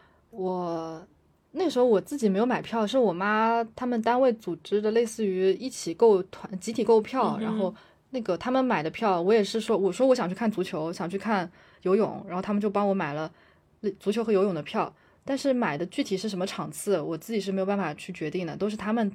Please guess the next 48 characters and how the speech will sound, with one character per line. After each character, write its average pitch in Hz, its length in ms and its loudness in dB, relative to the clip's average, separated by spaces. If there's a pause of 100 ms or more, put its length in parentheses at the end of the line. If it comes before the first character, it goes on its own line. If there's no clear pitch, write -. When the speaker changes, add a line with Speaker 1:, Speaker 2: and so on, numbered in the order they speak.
(200)
Speaker 1:
他 226 120 -6
们 240 80 -2
那 220 80 2
边 170 220 -4
去 170 100 -14
决 151 160 -8
定 156 160 -8
的， 160 140 -10
所 214 140 -2
以 - 20 0
说 214 160 0
我 190 100 2
就 190 160 2
是 185 240 0 (300)
跟 226 140 2
着 233 100 4
我 180 100 4
妈 175 280 0
和 170 180 -4
他 185 160 -8
们 180 320 -4
一 214 60 -10
些 214 100 -4
同 170 260 -6
事 196 240 2
一 190 60 -2
起 170 320 -6 (840)
坐 226 180 2
的 170 220 2
软 175 340 2
卧 214 380 4
去 - 160 -6
北 175 160 -2
京， 165 340 -10
类 202 100 -2
似 196 160 -4
于 185 80 0
从 170 380 -8
晚 165 160 -4
上 190 260 0
然 160 120 -4
后 165 40 -4
坐 185 140 -2
到 180 80 0
早 175 180 -8
上， 202 200 -2
Speaker 2:
嗯 - 20 -4
哼。 208 280 -6